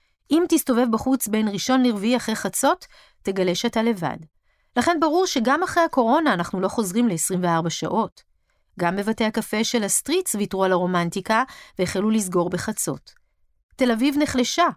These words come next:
אומר אחד הבעלים, נדב נאמן. "אנשים קצת יותר סאחים.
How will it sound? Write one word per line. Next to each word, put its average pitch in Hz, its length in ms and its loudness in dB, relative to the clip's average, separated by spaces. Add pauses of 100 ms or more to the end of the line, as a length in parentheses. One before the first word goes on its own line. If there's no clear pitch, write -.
(120)
אומר 180 260 -2
אחד 180 240 -2
הבעלים, 180 560 0
נדב 185 340 2
נאמן. 180 540 -2 (520)
"אנשים 226 320 0
קצת 277 200 -2
יותר 247 280 0
סאחים. 277 580 -2